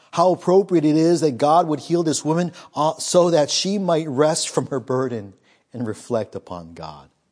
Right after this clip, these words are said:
And here was an opportunity for the whole community to reflect upon God's power and to praise him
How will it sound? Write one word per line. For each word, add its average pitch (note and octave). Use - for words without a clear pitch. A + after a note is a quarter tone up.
And A2
here B2
was B2+
an B2
opportunity A#2+
for A#2+
the A#2
whole B2
community A#2+
to A#2+
reflect A#2
upon G2+
God's G2
power G2
and A2+
to G#2+
praise A#2
him F2+